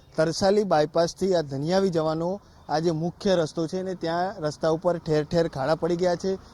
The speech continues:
જો કે અહીંયાથી પસાર થતા જે વાહન ચાલકો છે તેમને ચોક્કસથી કમરના જે મણકા છે તે ખસી જાય તે પ્રકારની સ્થિતિ અહીંયા થઈ છે. વાહનો પણ અહીંયાથી ડાન્સિંગ કરતા જઈ રહ્યા હોય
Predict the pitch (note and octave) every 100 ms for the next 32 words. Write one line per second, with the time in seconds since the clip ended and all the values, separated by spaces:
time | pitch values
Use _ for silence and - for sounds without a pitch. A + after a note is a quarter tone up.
0 | - D#3+ E3 A3+ F3+ F3+ F3+ F#3 D#3+ E3+
1 | F3+ F#3 F3+ F3 D#3+ C3+ C#3+ F#3 E3+ D#3
2 | D#3+ E3 D#3 F3+ F#3 - - - E3+ F#3
3 | G3 F3 C#3+ E3+ D#3 G3 G3 E3 D#3 E3+
4 | F3+ F#3 G3 - - D3 D#3 D3+ D3+ F3+
5 | F3 F#3+ F#3 F3+ - C#3+ E3 F3+ F#3 F3+
6 | F#3 E3 E3+ G3+ A3+ G#3 F3 D#3+ E3+ F3
7 | F3 F3 E3+ F#3+ E3+ D3+ F#3+ G#3 G3+ F#3
8 | F3 E3 E3+ D#3+ C#3 D3 F3 E3+ D#3+ E3
9 | D3+ D#3 E3 E3+ G3